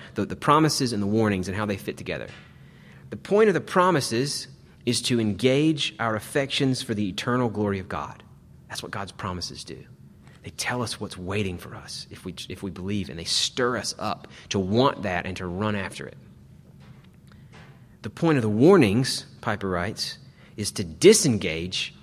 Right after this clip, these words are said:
our affections from the perishing glory of this world. The point of the warnings, or excuse me, the promises,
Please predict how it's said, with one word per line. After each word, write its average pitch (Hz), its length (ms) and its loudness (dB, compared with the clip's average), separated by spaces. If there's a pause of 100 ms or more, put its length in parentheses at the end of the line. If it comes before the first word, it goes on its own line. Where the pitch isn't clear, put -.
(140)
our 107 120 2
affections - 720 -4 (340)
from 107 220 0
the 104 80 2
perishing 110 640 0
glory 92 500 -2
of 85 140 -12
this - 180 -10
world. 73 460 -14 (640)
The - 80 -8
point 127 280 0
of 110 40 0
the 104 80 -2
warnings, 165 640 0 (240)
or 113 100 -2
excuse 107 280 -4
me, 95 60 -4
the 90 100 -8
promises, 185 600 -2